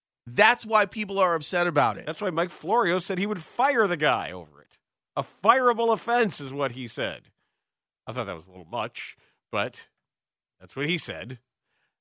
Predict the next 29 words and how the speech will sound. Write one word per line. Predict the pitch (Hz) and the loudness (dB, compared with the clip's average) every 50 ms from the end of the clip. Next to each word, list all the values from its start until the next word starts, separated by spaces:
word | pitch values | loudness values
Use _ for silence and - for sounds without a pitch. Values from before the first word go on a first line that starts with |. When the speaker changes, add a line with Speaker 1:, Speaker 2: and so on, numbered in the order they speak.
| _ _ _ _ _ _ _ _ _ _ _ | _ _ _ _ _ _ _ _ _ _ _
Speaker 2:
So | - - 196 190 | -2 0 0 0
this | 180 185 254 | 0 -2 -2
isn't | 311 285 247 262 226 175 | -2 -2 -2 -2 -4 -4
exactly | 175 190 165 135 117 131 190 208 214 - - 147 139 127 110 113 | -6 -8 -6 -4 2 4 4 4 4 2 0 -2 -2 0 0 0
our | 113 117 117 113 110 104 101 101 104 98 | 0 2 2 2 2 2 0 -2 -6 -6
solid | - - 151 135 127 120 110 | -4 -2 0 0 0 -2 -4
wall | 110 110 123 120 113 113 113 | -4 -2 -2 -2 -2 -2 -4
of | 101 101 95 | -6 -8 -8
sound, | - - 139 117 110 113 139 170 208 214 208 156 | -6 -4 -2 0 0 0 0 0 -2 -4 -6 -2
but | 160 165 156 | -2 -2 -2
it's | 165 165 147 - - - | -2 -4 -6 -6 -6 -4
a | 165 151 | -4 -2
way | 151 175 185 175 | -2 -2 0 0
of | 143 113 110 - | 0 -2 -2 -4
checking | - - - 202 175 - 165 143 135 | -6 -2 0 0 0 0 -2 -2 0
in | 131 135 151 196 226 233 208 | 2 2 2 2 0 -2 -2
on | 143 127 131 127 123 123 117 117 117 117 113 117 117 110 | -2 0 0 0 2 0 0 0 -2 -2 -2 -4 -6 -6
these | 117 117 110 110 - | -6 -6 -6 -6 -8
teams | - - 135 120 120 117 113 107 | -8 -8 -6 -6 -4 -6 -6 -6
that | 120 117 | -8 -8
we're | 107 113 110 | -8 -10 -10
going | 110 107 117 117 113 110 | -10 -8 -8 -6 -6 -6
to | 107 107 | -8 -10
be | 104 101 | -10 -12
seeing | - - 135 120 113 104 107 110 113 | -12 -10 -10 -10 -8 -8 -8 -8 -8
and | 107 90 104 98 95 | -10 -10 -10 -10 -12
hearing | 98 95 123 127 113 110 117 123 147 165 139 | -12 -12 -12 -12 -10 -10 -10 -10 -10 -10 -12
this | 104 110 107 101 110 | -12 -14 -16 -16 -14
weekend. | 107 104 101 95 113 104 101 120 160 | -12 -12 -12 -10 -10 -10 -10 -10 -12